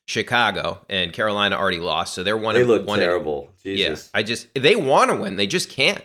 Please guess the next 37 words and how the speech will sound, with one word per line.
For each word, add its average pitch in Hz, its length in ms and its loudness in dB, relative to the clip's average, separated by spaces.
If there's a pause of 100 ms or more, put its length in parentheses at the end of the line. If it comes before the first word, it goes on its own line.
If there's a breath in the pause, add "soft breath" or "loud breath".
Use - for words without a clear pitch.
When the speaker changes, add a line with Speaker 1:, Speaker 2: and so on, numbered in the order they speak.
(180)
Speaker 1:
They're 110 100 -4
just 113 200 -4
Speaker 2:
I - 20 -2
Speaker 1:
so 131 160 4
Speaker 2:
know. 95 80 4
Speaker 1:
bad. 127 260 2
I 90 60 -4
mean, 98 180 -2 (340 soft breath)
Speaker 2:
Terrible. 110 200 2
Speaker 1:
they 113 60 2
came 196 160 2
into 202 160 -2
the 147 120 0
season, 143 400 -2
their 98 120 -2
number 135 300 0
one 139 160 0
option 113 360 0
at - 120 -4
the 95 80 -4
receiver 110 340 -4
position 95 380 -8
is 90 160 -12
Adam 113 240 0
Thielen, 117 440 -8 (680)
who, 143 60 -2
like, 131 160 2
Minnesota 147 420 0
didn't 135 200 0
even 104 260 -4
want 123 240 0
anymore. 95 420 -8 (100)
Speaker 2:
Yeah, - 80 -4
he's 117 120 -6
Speaker 1:
It's - 0 -
incre- 127 180 -4
Speaker 2:
washed. - 120 -6